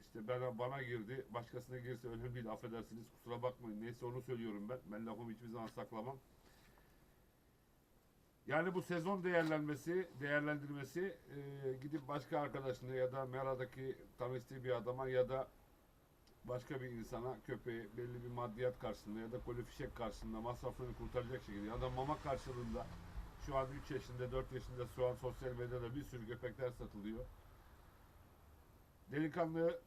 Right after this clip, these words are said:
yani şöyle söyleyeyim, kendi köpeğine güvenenler merada deneme kaydıyla diyor. Ötekileri,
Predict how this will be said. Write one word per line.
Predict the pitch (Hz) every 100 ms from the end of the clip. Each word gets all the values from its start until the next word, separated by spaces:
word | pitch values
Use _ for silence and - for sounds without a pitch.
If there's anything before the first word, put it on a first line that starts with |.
| -
yani | 131 131 127
şöyle | 147 151 135
söyleyeyim, | 135 127 120 117 -
kendi | - 135 139
köpeğine | 131 143 147 143
güvenenler | 131 135 135 135 135
merada | 127 139 135 123
deneme | 131 135 139 -
kaydıyla | 127 120 107 113 101
diyor. | 123
Ötekileri, | 131 127 131 127 135 131